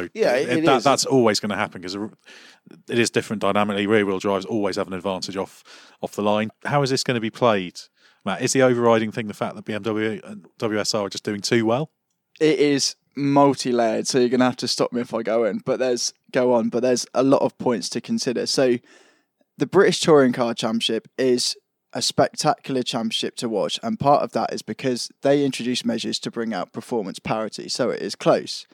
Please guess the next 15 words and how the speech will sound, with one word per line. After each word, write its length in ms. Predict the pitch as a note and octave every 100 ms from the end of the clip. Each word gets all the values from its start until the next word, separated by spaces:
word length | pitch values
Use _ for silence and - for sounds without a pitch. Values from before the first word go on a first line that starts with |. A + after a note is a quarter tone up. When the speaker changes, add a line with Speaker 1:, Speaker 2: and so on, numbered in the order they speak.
| - - - _ _ _
Speaker 3:
If 260 | F#3+ G3+ -
you 120 | G3+
penalise 500 | - F#3 D3 C#3 C3
the 80 | B2+
B 140 | D3
M 140 | C3+ B2
W's 320 | B2 A#2 A#2
engine 480 | D3+ D#3 A#2+ A2+ C#3+
for 180 | - A#2
being 240 | A#2+ A2+
fast 300 | - B2+ -
in 60 | A#2+
a 40 |
straight 260 | - B2 -
line, 320 | B2 B2+